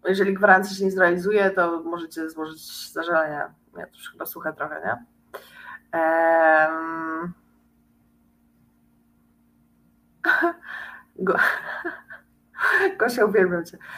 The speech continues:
Jak dobrze sprzedać, to może być też Eco Holy Dildo. Eco Holy Dildo, to jest w ogóle nazwa, to, to już jest nazwa.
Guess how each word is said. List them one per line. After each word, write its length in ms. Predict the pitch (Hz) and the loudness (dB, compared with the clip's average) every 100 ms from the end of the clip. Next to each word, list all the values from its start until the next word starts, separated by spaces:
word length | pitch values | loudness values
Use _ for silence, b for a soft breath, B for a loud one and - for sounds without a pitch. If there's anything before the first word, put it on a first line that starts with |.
| B - | B 2
Jak 160 | 196 | 6
dobrze 240 | 254 247 240 | 6 4 0
sprzedać, 340 | - 214 208 | 6 6 6
to 80 | 202 | 2
może 140 | 196 | 2
być 220 | 175 196 | 0 0
też 180 | 196 190 196 | 0 0 0
Eco 180 | 190 | 0
Holy 280 | 190 180 175 | 2 2 2
Dildo. 460 | 160 165 151 143 - _ _ - | 0 -2 -2 -6 -6 _ _ 8
Eco 300 | 233 240 254 | 8 10 4
Holy 340 | - 190 190 | 8 8 8
Dildo, 520 | 190 170 175 160 147 151 | 4 0 0 2 0 0
to 120 | 190 | 2
jest 160 | 190 | 2
w 60 | 185 | 0
ogóle 360 | 202 220 220 226 | 2 6 6 8
nazwa, 580 | 240 240 196 208 202 233 | 8 8 8 8 10 8
to, 180 | 247 | 0
to 220 | - - 269 | -4 0 0
już 140 | 262 | 0
jest 140 | 240 | -2
nazwa. 400 | 180 160 156 151 | 4 4 2 -8